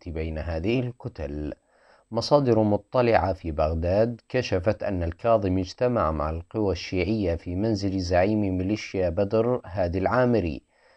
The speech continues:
لبحث ملف الوزارات، وبحسب هذه المصادر فإن المجتمعين اتفقوا على إجراء تغيير في بعض المرشحين للكابينة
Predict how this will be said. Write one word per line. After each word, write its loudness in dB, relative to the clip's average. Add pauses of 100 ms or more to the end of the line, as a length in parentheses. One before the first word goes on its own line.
(140)
لبحث 0
ملف 0
الوزارات، 6 (460)
وبحسب -2
هذه 0
المصادر 4
فإن -6
المجتمعين -2
اتفقوا -2
على 0
إجراء 2
تغيير 0
في -8
بعض 4
المرشحين -2
للكابينة -2